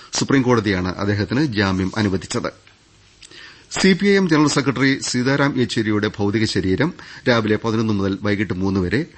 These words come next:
ഡൽഹി എ കെ ജി ഭവനിൽ പൊതുദർശനത്തിന് വയ്ക്കും. ഡൽഹി എയിംസിൽ നിന്ന് മൃതദേഹം ഇന്നലെ വസന്തകുഞ്ചിലെ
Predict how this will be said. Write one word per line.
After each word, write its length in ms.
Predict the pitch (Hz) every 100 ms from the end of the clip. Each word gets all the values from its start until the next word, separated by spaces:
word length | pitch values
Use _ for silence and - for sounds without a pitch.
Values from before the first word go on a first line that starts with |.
| - -
ഡൽഹി 340 | 117 123 123 131
എ 140 | 117
കെ 140 | 117 131
ജി 120 | 117
ഭവനിൽ 420 | 98 95 95 92 -
പൊതുദർശനത്തിന് 720 | 117 113 120 107 - 101 98
വയ്ക്കും. 280 | 87 82 107 - _ - - -
ഡൽഹി 400 | 123 120 127 120
എയിംസിൽ 380 | 107 110 107 110
നിന്ന് 260 | 98 101 165
മൃതദേഹം 540 | 113 110 101 95 90 -
ഇന്നലെ 320 | 107 98 95
വസന്തകുഞ്ചിലെ 760 | 123 110 - 120 104 92 87